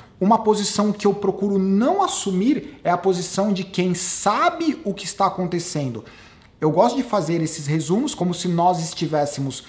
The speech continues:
numa sala, todo mundo comendo pizza, tomando um vinho, não sei o quê, e conversando sobre. Sintam-se à vontade em colocar os comentários, caso o ponto de vista seja completamente diferente. Em relação à chegada, vamos tentar olhar um pouco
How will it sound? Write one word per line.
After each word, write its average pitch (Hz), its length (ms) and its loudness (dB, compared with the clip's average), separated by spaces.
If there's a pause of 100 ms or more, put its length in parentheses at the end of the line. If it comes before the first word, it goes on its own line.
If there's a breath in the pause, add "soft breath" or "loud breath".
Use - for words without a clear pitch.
(260 loud breath)
numa 165 240 2
sala, 220 400 2
todo 220 180 2
mundo 214 160 2
comendo 202 360 2
pizza, 247 400 4
tomando 214 360 4
um 202 120 4
vinho, 226 260 2
não 240 80 0
sei 226 160 2
o 233 60 -2
quê, 302 240 2 (180 loud breath)
e 226 80 2
conversando 254 720 2
sobre. 240 480 2 (220 loud breath)
Sintam-se 220 640 0
à 202 40 0
vontade 185 800 0 (160 loud breath)
em 170 120 0
colocar 170 420 -2
os 165 140 -6
comentários, 185 720 -2 (240 loud breath)
caso 175 300 2
o - 20 0
ponto 180 240 -2
de 160 140 0
vista 165 240 -4
seja 165 240 -2
completamente 190 580 -2
diferente. 180 680 -2 (280 loud breath)
Em 240 120 4
relação 220 800 0 (240 loud breath)
à 160 120 -2
chegada, 143 680 -2 (240)
vamos 180 220 0
tentar 233 320 0
olhar 170 400 4
um 202 160 0
pouco 180 540 -2